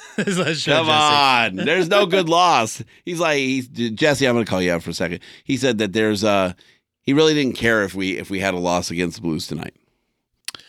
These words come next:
Speaker 1: See, I can't completely
Speaker 2: Eh.
Speaker 1: agree with that. If, if you're gonna lose, you need to lose in a competitive game.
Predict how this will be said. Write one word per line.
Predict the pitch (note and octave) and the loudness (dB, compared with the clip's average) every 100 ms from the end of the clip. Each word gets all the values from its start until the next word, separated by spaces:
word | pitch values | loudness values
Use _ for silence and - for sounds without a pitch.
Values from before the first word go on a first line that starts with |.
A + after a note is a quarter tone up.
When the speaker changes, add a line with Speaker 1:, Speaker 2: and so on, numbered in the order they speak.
| - - | -20 -8
Speaker 1:
See, | - B3 G#3+ | -2 -2 -2
I | D3+ E3+ F#3 F3+ F3 D3 - | -2 0 2 0 -2 -8 -8
can't | - F3 D#3 | -4 -4 -2
completely | E3+ D#3 D#3 | -2 -2 -2
Speaker 2:
Eh. | |
Speaker 1:
agree | D3+ G#3+ | -2 -2
with | D#3 | -2
that. | B2+ A#2+ | -2 -2
If, | C#3 D3+ | -2 -2
if | D#3+ D3+ | -4 -2
you're | G3+ | -2
gonna | E3 G3 C4+ | 0 0 0
lose, | D#3+ C#3+ E3+ D3+ C3 | 0 0 0 -2 -4
you | C#3+ | -2
need | F3 | -2
to | E3 | -2
lose | B2+ C3 C#3 C#3+ | 0 2 2 0
in | C3 | 0
a | B2+ | 0
competitive | A#2+ G#2+ A#2 G#2 G2+ F2+ | -2 -6 -6 -6 -8 -10
game. | F2 - | -14 -16